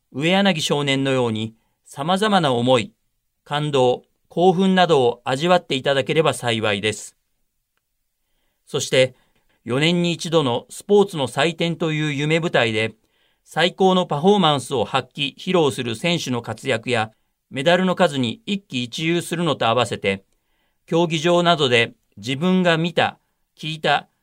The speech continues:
感じたことなどを取材レポートする記者たちの奮闘ぶりに注目してみるのも面白いと思います。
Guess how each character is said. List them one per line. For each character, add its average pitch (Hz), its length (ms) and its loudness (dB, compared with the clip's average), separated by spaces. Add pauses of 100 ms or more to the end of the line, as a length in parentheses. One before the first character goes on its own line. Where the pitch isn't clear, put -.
(120)
感 170 260 -4
じ 156 120 -12
た 170 120 0
こ 165 120 -8
と 196 100 -2
な 160 140 0
ど 143 120 0
を 117 220 -2 (240)
取 139 140 -10
材 156 200 2
レ 151 100 0
ポ 156 180 0
ー - 20 -2
ト 127 120 -4
す 107 140 -8
る 110 220 -6 (360)
記 - 80 -14
者 185 140 0
た 143 140 0
ち - 120 -6
の 110 260 -2
奮 180 240 0
闘 196 240 2
ぶ 175 140 -4
り 180 100 -2
に 170 240 -4
注 180 220 -2
目 170 180 -2
し - 80 -12
て 170 80 -6
み 175 160 -2
る 160 100 -4
の 151 120 0
も 135 280 -2
面 123 200 0
白 156 240 2
い 127 80 -4
と 185 100 2
思 123 220 0
い 98 40 -2
ま 95 140 -4
す。 - 240 -18